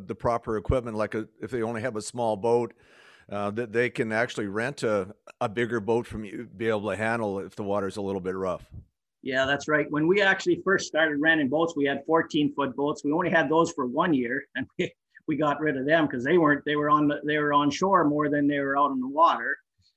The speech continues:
Speaker 2: Then we went to sixteen foot boats for a few years, but now we're up to seventeen and a half as our smallest rental boat.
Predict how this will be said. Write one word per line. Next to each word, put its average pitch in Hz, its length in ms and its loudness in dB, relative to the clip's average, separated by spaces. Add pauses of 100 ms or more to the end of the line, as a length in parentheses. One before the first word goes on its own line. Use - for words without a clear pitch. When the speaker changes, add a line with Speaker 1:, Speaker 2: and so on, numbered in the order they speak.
(160)
Speaker 2:
Then 190 160 0
we 208 80 2
went 190 220 0
to 160 80 -4
sixteen 160 600 -2
foot 135 200 -4
boats 139 280 -6
for 139 160 -4
a 123 60 -6
few 147 240 -2
years, 139 500 0
but 123 160 -8
now 147 200 -2
we're 139 140 0
up 135 160 0
to - 80 -16
seventeen 135 500 -2
and 120 180 -6
a - 20 -2
half 147 220 0
as 123 100 -10
our 120 120 -4
smallest 123 460 -4
rental 135 260 -6
boat. 104 220 -8